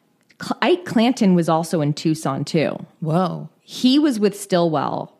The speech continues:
Speaker 1: but before the posse arrived, they split up.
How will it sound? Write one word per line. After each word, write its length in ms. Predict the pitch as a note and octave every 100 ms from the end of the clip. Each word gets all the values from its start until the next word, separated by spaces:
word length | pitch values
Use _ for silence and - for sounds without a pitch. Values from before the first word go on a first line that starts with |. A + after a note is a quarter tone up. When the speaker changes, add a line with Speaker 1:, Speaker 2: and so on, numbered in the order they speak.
| -
Speaker 1:
but 140 | F#3+
before 400 | G#3+ G3+ A3 A#3
the 100 | D4+
posse 480 | - G#3+ F#3 G3 G3+
arrived, 580 | F3 D#3 D3+ E3+ G3+ - -
they 160 | E3+
split 400 | D#3+ - E3 D#3+
up. 340 | C#3 - -